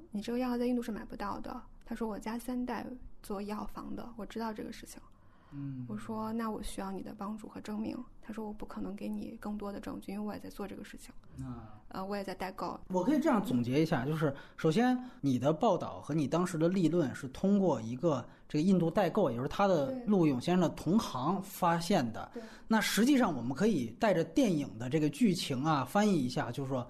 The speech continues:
Speaker 2: 说白了，你怀疑其实这个原型人物他干的并不是徐峥的事情，
Speaker 1: 对。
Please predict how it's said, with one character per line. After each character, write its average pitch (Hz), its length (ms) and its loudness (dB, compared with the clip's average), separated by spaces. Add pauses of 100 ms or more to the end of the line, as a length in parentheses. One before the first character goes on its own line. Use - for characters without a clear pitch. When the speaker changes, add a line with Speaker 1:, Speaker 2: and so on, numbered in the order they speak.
(220)
Speaker 2:
说 - 180 4
白 165 180 2
了， 175 280 4
你 135 160 0
怀 139 260 0
疑 190 380 4
其 - 280 -2
实 190 400 0 (160)
这 - 140 0
个 165 80 6
原 143 240 4
型 196 220 4
人 127 200 0
物 170 240 0
他 208 200 0
干 208 200 4
的 139 80 0
并 190 240 4
不 135 120 -2
是 127 120 -4
徐 - 200 -6
峥 208 180 6
的 185 140 4
事 - 160 -12
情， 107 180 -14
Speaker 1:
对。 - 100 -18